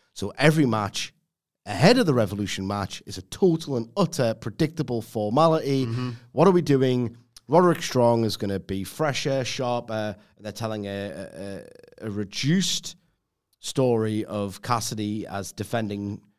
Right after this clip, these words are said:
Speaker 1: fighting champions, body falling apart. So I thought, well, this is pretty predictable. I don't know why you're doing it. And then the match happens. And oh my God.
Speaker 2: Yeah.
Speaker 1: Oh my God. There was just, they were fizzing about in there.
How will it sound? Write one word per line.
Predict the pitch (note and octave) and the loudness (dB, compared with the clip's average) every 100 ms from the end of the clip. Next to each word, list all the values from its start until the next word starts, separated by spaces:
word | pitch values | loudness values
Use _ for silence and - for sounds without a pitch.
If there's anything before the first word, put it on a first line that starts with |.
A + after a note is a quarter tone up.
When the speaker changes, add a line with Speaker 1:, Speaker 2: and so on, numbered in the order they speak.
| _ _ _ | _ _ _
Speaker 1:
fighting | A#2+ A2+ E2+ G#2 | -4 -4 -4 -6
champions, | - G#2+ G2+ G#2 F#2+ | -4 -4 -4 -8 -10
body | - A#2 B2 | -6 -4 -6
falling | A#2 B2 A#2+ A2+ | -8 -6 -6 -6
apart. | A2+ C3 A#2+ A#2+ A#2 - _ _ _ _ _ _ _ _ _ _ | -8 -6 -2 -2 -4 -12 _ _ _ _ _ _ _ _ _ _
So | - G#2 | -10 -6
I | |
thought, | G#2+ F#2+ | -6 -6
well, | G#2 G2+ - _ G#2+ | -6 -8 -16 _ -10
this | A#2+ A2+ | -8 -4
is | - - - - - - | -4 -4 -4 -4 -6 -8
pretty | - - G2 F#2+ G2 | -14 -16 -14 -12 -10
predictable. | G#2 G2+ - F#2 G#2 G2+ G2 - - - _ | -8 -8 -6 -6 -4 -4 -6 -12 -20 -20 _
I | D3+ | -10
don't | E3 | -6
know | D#3 | -4
why | E3+ F#3+ | -4 -6
you're | G#2 G2+ | -6 -6
doing | G#2+ G2+ G2 | -4 -2 -2
it. | G2+ F#2+ - - _ _ _ _ _ - | -2 -4 -8 -18 _ _ _ _ _ -12
And | |
then | F#2+ | -10
the | F2 | -4
match | A#2 D3 - | 0 0 -2
happens. | F#2+ - - - - - | -6 -8 -12 -18 -20 -10
And | G2 | -4
oh | G#2+ | -2
my | G2+ | -2
God. | G2+ G2+ G2 - - _ _ _ _ _ _ _ _ _ _ _ | -2 -4 -4 -8 -18 _ _ _ _ _ _ _ _ _ _ _
Speaker 2:
Yeah. | A2 A#2+ - | 0 0 0
Speaker 1:
Oh | C3+ C3+ B2+ - | 0 0 -2 -4
my | G#2+ A2 G#2+ G2+ F2+ | -2 -2 -2 -4 -6
God. | G#2+ F#2 F2+ - _ _ _ - | -6 -4 -8 -16 _ _ _ -4
There | A#2 | -2
was | - | -2
just, | G#2 - | -6 -4
they | |
were | A2+ | -4
fizzing | A#2+ - - A#3+ G3 | -4 -6 0 0 2
about | E3+ B2 A2 | 2 2 0
in | F#2 | -4
there. | E2+ F#2 | -8 -8